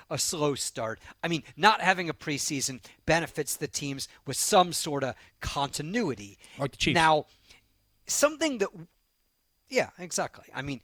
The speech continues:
Speaker 1: you got a really good coach, you got a really good quarterback, you plug in a bunch of weapons,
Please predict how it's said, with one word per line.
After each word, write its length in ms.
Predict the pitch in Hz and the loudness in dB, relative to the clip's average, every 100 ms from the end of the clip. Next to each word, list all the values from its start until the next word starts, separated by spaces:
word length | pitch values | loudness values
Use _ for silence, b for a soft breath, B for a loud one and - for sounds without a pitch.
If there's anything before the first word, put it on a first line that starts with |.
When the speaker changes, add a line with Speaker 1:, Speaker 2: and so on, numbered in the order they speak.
| _ | _
Speaker 1:
you 100 | 131 | 4
got 160 | 160 147 | 4 6
a 20 | |
really 240 | 151 147 | 4 4
good 220 | 147 143 | 0 -6
coach, 240 | - 185 - | -2 -2 0
you 40 | |
got 140 | 156 135 | -2 0
a 40 | |
really 200 | 143 143 | -2 -2
good 220 | 131 - | -4 -2
quarterback, 640 | 214 202 185 156 151 143 - | 2 2 2 6 6 6 -4
you 60 | |
plug 340 | - - 143 131 | -8 -2 0 -2
in 160 | 131 B B 139 | -6 B B -2
a 20 | |
bunch 220 | 151 - | -2 -2
of 80 | 139 | 6
weapons, 420 | 170 - 143 | 6 6 -8